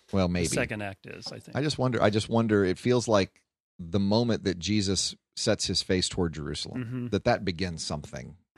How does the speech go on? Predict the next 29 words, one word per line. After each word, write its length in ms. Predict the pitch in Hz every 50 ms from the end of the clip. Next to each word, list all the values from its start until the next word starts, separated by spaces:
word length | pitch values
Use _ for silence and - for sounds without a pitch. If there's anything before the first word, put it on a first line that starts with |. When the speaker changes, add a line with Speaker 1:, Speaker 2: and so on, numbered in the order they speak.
| _ -
Speaker 2:
Mm-hmm. 280 | 156 135 120 104 120 123
Speaker 1:
that, 240 | 98 87 85 85 - _ _ _ _ _ _ _ _ _ _ _ _ _ -
that 100 | 110 110
maybe 280 | 117 135 160 175 175
is 120 | 151 117 127
included 460 | 117 - - 143 143 156 127 104 92
in 120 | 90 87 87
that 240 | 80 76 80 - -
crucifixion. 720 | - 101 90 - - - - 82 - - - - - - -
I 80 | - 101
don't 140 | 104 110
know. 240 | 113 117 101 - - - _ -
I 60 | 95
mean, 220 | 92 90 87 82
maybe 240 | 87 92 95 98 101
that's 200 | 90 101 101 98
Speaker 2:
Oh, 140 | 180 180 156
it 80 | 156
is. 460 | 165 170 135 104 107 - - - - - _ _ _ _ _ _
Speaker 1:
maybe 200 | - 123 127 123
Speaker 2:
It 60 | 120 135
Speaker 1:
that's, 280 | 123 123 127 - -
Speaker 2:
is. 60 | - 131
Speaker 1:
maybe 220 | 139 139 127 123
that's 460 | 104 117 127 135 127 - - - - 107 - 104
the, 420 | 95 117 110 104 101 95 92 90 101 - - _ - 262 269 294 277 - - - - - _ _ _ _ _ _ _ _ _ _ _ _ _ _ _ _ _ _ _ _ -
I 80 | 107 104
don't 100 | 101 87
know. 100 | -